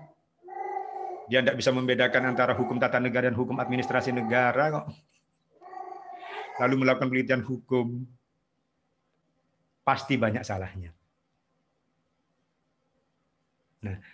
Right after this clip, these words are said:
oleh karena itu, kesimpulan untuk sementara dari saya ini, ayo, <laughs> pahami dulu konsep-konsep hukum itu, pahami dulu tentang ilmu hukum itu. Nah, Anda baru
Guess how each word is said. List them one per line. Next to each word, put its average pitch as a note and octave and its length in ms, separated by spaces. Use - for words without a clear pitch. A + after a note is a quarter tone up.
oleh A#2 180
karena A#2+ 240
itu, G3+ 380
kesimpulan B2 500
untuk - 140
sementara B2 480
dari C3 240
saya B2+ 240
ini, F#3 320
ayo, C3 320
<laughs> - 600
pahami F3 420
dulu D#3+ 480
konsep-konsep C#3 720
hukum C3+ 340
itu, A#2+ 400
pahami D#3 460
dulu C#3 400
tentang B2 380
ilmu A#2 240
hukum A2+ 320
itu. G#2 260
Nah, F#2+ 320
Anda G#2+ 320
baru G2+ 640